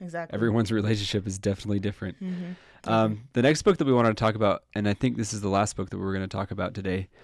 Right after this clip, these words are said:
Speaker 2: is called Tender Leaves of Hope, and it's by Megan Decker. And just in the description, it says, "Megan Decker is a woman who is attracted to women. She's also married to an amazing man, and together they are committed to their faith, their covenants, and their testimony of Jesus Christ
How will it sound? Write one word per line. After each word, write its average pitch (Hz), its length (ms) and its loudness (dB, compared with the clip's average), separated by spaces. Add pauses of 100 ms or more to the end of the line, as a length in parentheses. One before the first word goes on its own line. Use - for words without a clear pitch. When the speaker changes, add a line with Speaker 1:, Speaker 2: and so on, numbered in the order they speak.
(300)
Speaker 2:
is 101 160 -2
called 104 320 4
Tender 120 320 2
Leaves 107 280 2
of 98 100 -4
Hope, - 380 -2 (340)
and 110 100 -6
it's 113 140 -6
by 127 220 4
Megan 113 360 0
Decker. 95 420 -6 (500)
And 107 460 -2
just 127 160 -4
in 131 140 -2
the 104 80 0
description, 101 540 -4
it 92 120 -6
says, 101 400 -4
"Megan 107 240 -4
Decker 110 340 -4
is 98 160 -6
a 98 60 -4
woman 107 400 -2
who 104 100 -4
is 98 120 -6
attracted 104 380 -6
to 95 80 -4
women. 95 380 -4 (460)
She's 107 220 -2
also 107 240 2
married 104 360 2
to 107 140 -4
an 98 80 -2
amazing 101 480 -2
man, 92 300 -4
and 101 180 -10
together 98 340 -4
they 98 120 -4
are 95 100 -4
committed 95 360 -10
to - 80 -10
their - 140 -6
faith, 92 480 -4
their 98 140 -8
covenants, 95 640 -10
and 98 100 -10
their 98 80 -8
testimony 95 560 -8
of 95 120 -10
Jesus 95 340 -10
Christ - 480 -12